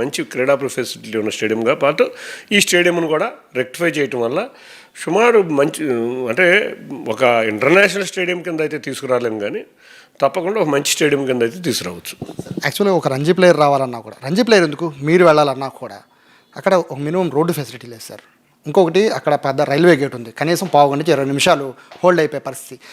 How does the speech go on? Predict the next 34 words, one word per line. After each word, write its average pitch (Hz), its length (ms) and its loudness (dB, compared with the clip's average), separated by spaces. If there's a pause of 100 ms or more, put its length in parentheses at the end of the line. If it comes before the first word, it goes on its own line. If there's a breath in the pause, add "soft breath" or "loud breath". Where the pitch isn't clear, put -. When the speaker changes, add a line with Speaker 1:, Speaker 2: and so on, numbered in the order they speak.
(240 loud breath)
Speaker 2:
ఇన్ని 262 220 4
అడ్డంకులు 226 460 2
దాటుకొని 170 640 2 (120)
ఆ 147 200 4
స్టేడియంకి 233 420 2
వెళ్ళి 156 420 -2 (160)
ఆ 156 60 2
రంజీ 160 260 0
మ్యాచ్నో 202 360 4
డొమెస్టిక్ 180 380 2
మ్యాచ్నో 175 400 0
చూడాలి 165 360 2
అంటే 135 260 -8 (360 loud breath)
ఒక 190 120 0 (240)
సాధారణ 220 560 4
ప్రేక్షకుడు, 202 500 0
క్రికెట్ 190 320 0
అభిమాని 220 340 2
కూడా 214 160 0
ఇంట్రెస్ట్ 220 320 -2
చూపించే 190 200 -4
పరిస్థితి 165 400 -4
లేదు 131 160 -4
కదా. 113 120 -12 (160)
అటువంటి 240 280 2
మౌలిక 220 260 4
వసతులపైన 202 440 0
ఏమైనా 165 260 2
ఫోకస్ 143 260 -8
పెట్టారా? 104 260 -10 (340)
Speaker 1:
ఆ 110 100 -4
మౌలిక 131 360 2
వసతుల 123 300 2
మీద 123 120 2